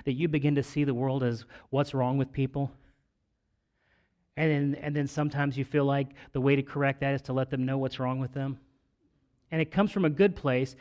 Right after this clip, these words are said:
You're seeing something that's spiritually askew. You're seeing something that's not where it's supposed to be. But you're not fixing it with what God has. See, the other part of it is not just discernment. Discernment is the first part. You know it's there. You have the diagnosis.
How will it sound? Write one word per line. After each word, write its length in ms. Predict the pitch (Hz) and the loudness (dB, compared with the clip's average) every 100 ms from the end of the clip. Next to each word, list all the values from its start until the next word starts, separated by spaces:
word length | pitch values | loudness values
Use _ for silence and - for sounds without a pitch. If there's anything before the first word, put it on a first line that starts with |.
| - - | -10 -2
You're 120 | 147 | -2
seeing 280 | - 202 185 | 0 -2 0
something 340 | 151 135 143 | -4 -2 -2
that's 140 | 135 | -4
spiritually 460 | - 139 131 - 131 | -4 -4 -4 -4 -6
askew. 320 | 127 - 135 | -6 -6 -4
You're 160 | 143 151 | -2 -4
seeing 260 | - 185 | -4 -4
something 260 | - 143 131 | -4 -4 -4
that's 160 | 123 - | -6 -6
not 140 | 123 | -4
where 120 | 127 | -4
it's 100 | 120 | -6
supposed 360 | - - 160 - | -10 -8 -8 -8
to 60 | |
be. 280 | 117 107 104 _ _ _ _ _ _ _ _ _ | -8 -8 -10 _ _ _ _ _ _ _ _ _
But 160 | 127 - | -10 -4
you're 100 | 147 | -4
not 160 | 127 | -4
fixing 400 | - 160 - 127 | -6 -8 -4 -4
it 160 | 120 117 | -4 -6
with 180 | 123 139 | -8 -6
what 200 | 131 117 | -6 -4
God 280 | 127 131 127 | -4 -2 -4
has. 160 | 123 - - | -8 -12 -16
See, 120 | - 151 | -6 0
the 120 | 151 | 0
other 100 | 147 | 0
part 280 | - 190 170 | -2 0 2
of 80 | |
it 60 | 143 | 2
is 80 | 139 | 2
not 220 | 165 170 | 2 2
just 220 | 160 156 | 0 0
discernment. 480 | 143 - 175 151 120 | -4 -4 0 0 -2
Discernment 500 | 139 - 180 170 139 | -6 -4 -2 -2 -2
is 120 | 131 | -4
the 80 | 127 | -6
first 320 | - 156 139 | -2 -2 -2
part. 260 | - 123 113 | -4 -6 -4
You 120 | 123 | -4
know 240 | 131 127 | -2 -2
it's 140 | 123 120 | -4 -6
there. 320 | 127 127 110 - - - | -2 -2 -4 -10 -12 -4
You 120 | 120 | -2
have 280 | 131 131 120 | 0 0 0
the 140 | 123 | -2
diagnosis. 1120 | 120 123 120 113 131 123 - 120 - - | -2 -4 -4 -4 -4 -6 -8 -18 -20 -20